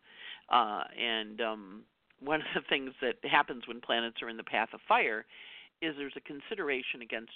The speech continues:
judgment, meaning the universe is telling you, okay, you, ca-, you, somebody asked you a question and you're reading this chart, be careful because the path of fire is what's happening right here. And so the Mars and the Sun are in the path of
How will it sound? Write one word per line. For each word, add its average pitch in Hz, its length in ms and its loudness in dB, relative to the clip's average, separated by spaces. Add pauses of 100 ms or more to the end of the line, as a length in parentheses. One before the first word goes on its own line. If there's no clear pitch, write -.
judgment, 160 480 -2 (180)
meaning 117 420 -4 (400)
the 147 80 -2
universe 143 500 4
is 120 100 -8 (100)
telling 196 220 2
you, 113 320 -4
okay, 160 220 0
you, 120 140 -2
ca-, - 160 -8
you, 147 160 -10 (140)
somebody 196 260 6
asked 139 240 6
you 202 60 -4
a - 60 -6
question 240 680 2
and 123 140 -6
you're 123 100 -6
reading 139 300 -4
this 107 140 -6 (120)
chart, 165 320 4 (580)
be 165 240 0
careful 226 540 4
because 123 360 -2 (300)
the 127 100 0
path 175 380 6
of 110 100 -6 (140)
fire 147 360 4
is 104 160 -2
what's 110 200 -4
happening 123 480 -2
right 71 240 -8
here. - 240 -10 (640)
And 127 280 2
so 135 140 4
the 123 100 -10 (200)
Mars 147 420 8 (100)
and 139 160 -4
the 123 80 -6 (100)
Sun 120 440 2
are 120 160 -2
in 123 100 -4
the 113 80 -8
path 113 320 2
of 113 60 -12